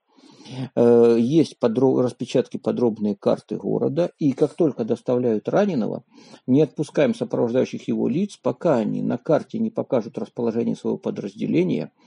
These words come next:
безопасные пути к нему, пока не запишут наши телефоны, а мы не запишем их телефоны. В итоге,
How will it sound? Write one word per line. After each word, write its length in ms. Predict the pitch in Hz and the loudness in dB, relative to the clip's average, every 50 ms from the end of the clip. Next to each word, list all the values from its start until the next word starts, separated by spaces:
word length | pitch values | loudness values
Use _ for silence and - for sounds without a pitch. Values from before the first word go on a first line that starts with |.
| _ _ - | _ _ -6
безопасные 680 | - 113 120 123 135 117 - 135 117 - - 120 110 | -4 -2 0 0 0 0 0 0 -2 -2 -2 -4 -4
пути 320 | 107 - 104 - - 170 - | -4 -6 -8 -8 -6 -6 -6
к 100 | - 135 | -4 -4
нему, 320 | 113 107 101 101 - - _ - - - - - - _ _ _ _ _ _ _ _ _ - - | -2 -2 -2 -4 -6 -10 _ -20 -20 -20 -20 -20 -20 _ _ _ _ _ _ _ _ _ -8 -6
пока 220 | 117 - - 139 | -4 0 2 4
не 100 | 131 131 | 4 4
запишут 420 | 113 127 - - 131 101 113 107 - | 2 2 0 0 -2 -4 -4 -2 0
наши 260 | 135 190 180 - - | 0 2 2 0 -2
телефоны, 540 | - - 117 117 107 - - 104 92 98 92 | -2 -2 -2 -2 -2 -2 -4 -4 -4 -2 -2
а 40 | |
мы 120 | 110 147 214 | 2 4 4
не 100 | 226 196 | 4 4
запишем 480 | 160 170 170 185 185 - - 135 - | 2 0 -2 -4 -6 -4 -2 -2 -2
их 120 | - - - | -2 -4 -6
телефоны. 540 | - - - - - _ - 98 - 156 - _ _ _ - - - 160 170 175 - - - | -10 -10 -10 -10 -10 _ -12 -12 -12 -14 -16 _ _ _ -20 -20 -20 -18 -16 -16 -10 -4 0
В 180 | 117 156 233 | 4 4 4
итоге, 500 | 233 - - 151 110 98 95 98 - - | 4 6 6 6 6 4 2 -2 -6 -8